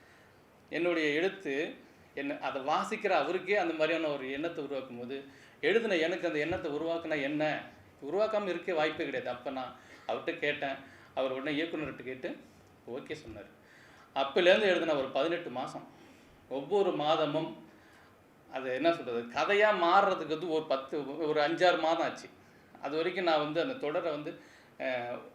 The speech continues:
இந்த மூக்கன்ங்கிற கதாபாத்திரம் உள்ள வந்துரும். மூக்கன்ங்கிற கதாபாத்திரத்தை தான் வச்சு எழுதிட்டே வந்தேன். உள்ள கரியன் வந்த பிறகு தான் ரணகலமே ஆரம்பிக்கும். அது எங்க அண்ணா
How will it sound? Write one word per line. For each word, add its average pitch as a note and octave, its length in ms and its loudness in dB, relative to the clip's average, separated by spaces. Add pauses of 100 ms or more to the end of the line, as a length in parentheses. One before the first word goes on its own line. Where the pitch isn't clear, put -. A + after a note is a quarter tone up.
(300)
இந்த C#3 140 -8
மூக்கன்ங்கிற F3 640 0
கதாபாத்திரம் D3 540 2
உள்ள C3+ 220 2
வந்துரும். A#2 300 -4 (220)
மூக்கன்ங்கிற E3+ 440 0
கதாபாத்திரத்தை D#3 640 2
தான் F#3 140 4
வச்சு E3 220 2
எழுதிட்டே D3+ 280 2
வந்தேன். A#2+ 360 -6 (360)
உள்ள A3 220 -2
கரியன் B3+ 440 6
வந்த G3+ 160 2
பிறகு F3+ 260 4
தான் - 20 6
ரணகலமே G3+ 520 4
ஆரம்பிக்கும். C#3 440 2 (380)
அது C#3 200 2
எங்க C#3+ 160 0
அண்ணா D3+ 180 0